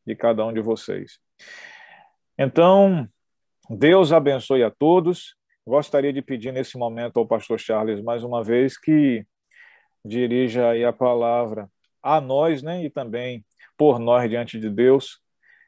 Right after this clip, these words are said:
pedindo a bênção do Senhor sobre cada um dos que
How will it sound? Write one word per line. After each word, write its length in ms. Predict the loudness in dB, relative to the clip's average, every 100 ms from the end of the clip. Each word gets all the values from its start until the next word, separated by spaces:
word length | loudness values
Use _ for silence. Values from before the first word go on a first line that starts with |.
| _ _
pedindo 720 | -2 0 0 -2 2 2 2 0
a 100 | -2
bênção 380 | -2 -4 -6 -8
do 120 | -8
Senhor 460 | -6 -8 -4 -6 -6 _ _ _ _ -2
sobre 300 | 0 2 2
cada 360 | 2 4 4
um 60 | 2
dos 180 | -2 -6
que 140 | -10